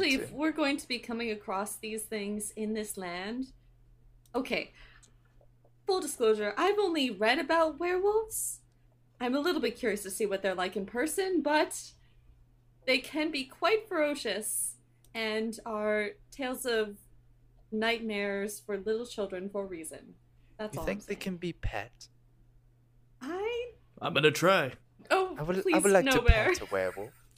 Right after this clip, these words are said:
Speaker 3: I've known a couple wares. They're all right. I mean, he was, like, a were dog, so it's really nice.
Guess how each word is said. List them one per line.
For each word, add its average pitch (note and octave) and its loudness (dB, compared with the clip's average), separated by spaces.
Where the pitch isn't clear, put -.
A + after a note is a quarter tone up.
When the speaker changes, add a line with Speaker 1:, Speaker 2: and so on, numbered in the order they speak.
Speaker 3:
I've C#4 6
known E4 8
a - 8
couple E3 6
wares. B2+ 6
They're D#4 6
all C4 6
right. D#3+ 4
I - 4
mean, F3+ 10
he G3 12
was, F3 8
like, F3 8
a C3+ 4
were C#3+ 8
dog, B2 6
so - 2
it's A#2 2
really B2+ 4
nice. B2 4